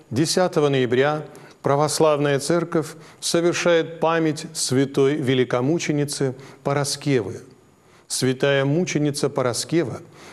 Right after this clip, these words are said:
наречённая Пятницею, жила в третьем веке в Иконии,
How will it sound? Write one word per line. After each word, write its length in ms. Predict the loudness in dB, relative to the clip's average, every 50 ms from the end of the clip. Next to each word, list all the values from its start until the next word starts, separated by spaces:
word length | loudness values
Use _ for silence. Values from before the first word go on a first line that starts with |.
| -10 -4
наречённая 720 | 0 0 2 0 0 -2 0 0 2 2 2 2 2 2
Пятницею, 880 | 2 2 2 2 2 0 -2 -4 -4 -2 -2 -2 0 0 0 0 -2 -6 -12 -20 -20 -12 -6
жила 440 | -4 0 2 2 4 4 2 2 0
в 100 | -2 -2
третьем 460 | 0 0 2 2 0 0 0 0 0
веке 560 | 0 2 0 0 0 0 0 -2 -2 -2 -6 -12 -16 -14 -8
в 160 | -6 -2 0 0
Иконии, 760 | 0 2 0 0 2 2 0 0 0 0 -2 -2 -6 -10